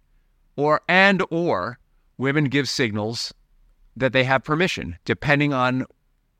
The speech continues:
how the man and the woman were raised. Who starts that? Completely up to the man and the woman.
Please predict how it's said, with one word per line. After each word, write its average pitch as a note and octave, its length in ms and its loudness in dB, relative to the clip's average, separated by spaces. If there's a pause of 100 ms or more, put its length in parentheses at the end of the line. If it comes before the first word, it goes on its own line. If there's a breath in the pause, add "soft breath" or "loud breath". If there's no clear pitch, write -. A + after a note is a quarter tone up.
how C3 380 2
the A#2 140 0
man A#2 260 2
and A2+ 80 -2
the A2 60 0
woman G#2 300 0
were G2 160 2
raised. - 460 -4 (260)
Who G3+ 260 2
starts F3+ 460 2
that? G3+ 320 -2 (400)
Completely D3+ 720 0
up A#2+ 180 2
to B2 140 -6
the A2+ 80 -2
man A2 200 0
and G#2 80 -2
the G#2 60 -2
woman. F2 300 -4